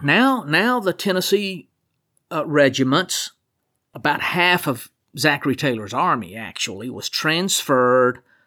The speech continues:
from Taylor's command to Winfield Scott's command. Scott landed an army at Veracruz on the coast of Mexico in March eighteen forty-seven,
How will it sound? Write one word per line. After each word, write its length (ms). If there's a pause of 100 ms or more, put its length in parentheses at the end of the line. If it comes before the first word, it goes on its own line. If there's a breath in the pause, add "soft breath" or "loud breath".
(140)
from 200
Taylor's 460
command 520
to 100
Winfield 520
Scott's 520
command. 640 (600 loud breath)
Scott 480
landed 460
an 120
army 600
at 220
Veracruz 1040
on 200
the 40
coast 380
of 140
Mexico 640
in 100
March 300
eighteen 260
forty-seven, 680